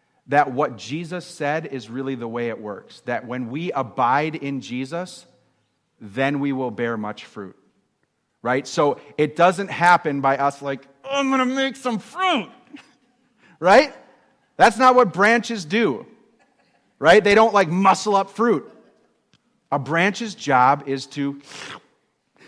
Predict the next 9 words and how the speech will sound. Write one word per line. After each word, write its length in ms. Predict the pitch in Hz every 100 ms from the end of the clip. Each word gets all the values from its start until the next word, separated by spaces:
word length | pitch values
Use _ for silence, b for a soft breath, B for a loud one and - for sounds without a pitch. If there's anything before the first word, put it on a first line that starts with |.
| b b b b _ _ _ _ B 143 147
I'm 100 | 135
taking, 300 | 170 139 -
I'm 100 | 131
totally 240 | 160 147
stealing 300 | 135 127 113
this 100 | 107
from 140 | -
Francis 340 | 101 107 101 101
Chan. 300 | - 101